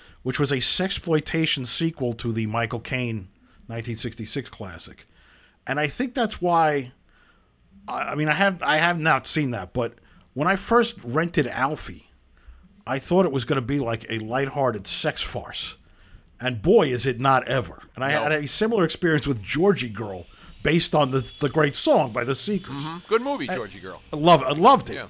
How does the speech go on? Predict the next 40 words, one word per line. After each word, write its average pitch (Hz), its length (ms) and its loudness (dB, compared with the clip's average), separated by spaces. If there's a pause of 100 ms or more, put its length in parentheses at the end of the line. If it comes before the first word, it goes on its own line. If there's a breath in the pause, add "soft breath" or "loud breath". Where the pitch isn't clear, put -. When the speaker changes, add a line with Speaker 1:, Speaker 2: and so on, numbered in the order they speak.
Speaker 1:
but 139 180 2
I 139 200 4
was 147 220 0
expecting, 156 600 0
you 131 80 -2
know, 104 140 -4 (760 loud breath)
uh, 226 380 -2
you 247 120 -2
know, 170 80 4
as 160 180 6
Sir 214 180 6
Michael 175 380 4
would 127 120 0
say, 135 220 2
gaiety 135 580 6
and, 113 160 0
and, 110 280 -4
and 104 320 -6
gayness 113 500 0 (480 loud breath)
in 123 140 0
old, 123 320 0
in 123 100 0
old 120 220 4
Blighty. 117 380 2 (520 soft breath)
Uh, 113 260 0
but 117 180 -2
very 190 280 6
heavy 147 260 4
films. 98 540 -6 (100)
Um, 113 400 -2 (320 loud breath)
his 139 240 2
last 190 280 6
film 180 260 4
was 139 140 2
<laughs> - 0 -
the 135 60 2
slasher - 680 2
movie 139 400 -2 (320 loud breath)
Night 139 380 4
School, 101 460 -2